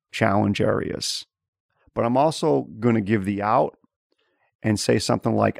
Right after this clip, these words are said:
"I understand any conversation between the two of us will happen at your discretion when you're ready." I'm gonna do that so they don't feel like I need and want something from them,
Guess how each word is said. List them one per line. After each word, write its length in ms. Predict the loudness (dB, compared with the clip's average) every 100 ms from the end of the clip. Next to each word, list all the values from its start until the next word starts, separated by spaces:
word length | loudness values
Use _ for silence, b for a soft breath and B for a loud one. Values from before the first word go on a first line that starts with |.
| -6
"I 200 | 0 2
understand 560 | 2 0 -2 -2 2 2
any 200 | 2 0
conversation 800 | 0 2 2 0 0 0 0 -2
between 340 | 0 0 0
the 80 | 0
two 280 | 0 2 2
of 120 | 2
us 220 | 0 -2
will 140 | -4
happen 360 | 0 0 0 0
at 120 | 0
your 220 | 2 2
discretion 720 | 2 0 0 0 2 0 -2 -6
when 220 | -4 0 2
you're 300 | 2 4 2
ready." 400 | 0 -4 -14 -20 _ _ _ _ 0
I'm 200 | 2 2
gonna 180 | 2 0
do 240 | -2 0
that 340 | 2 0 -2 b b b
so 160 | -2
they 140 | 2 2
don't 460 | 2 2 2 -2
feel 360 | -12 -4 0 2
like 240 | 2 0
I 120 | -2 0
need 260 | 2 2
and 180 | 2 2
want 260 | 0 -2 0
something 360 | 0 0 0
from 300 | 0 0 2
them, 260 | 2 0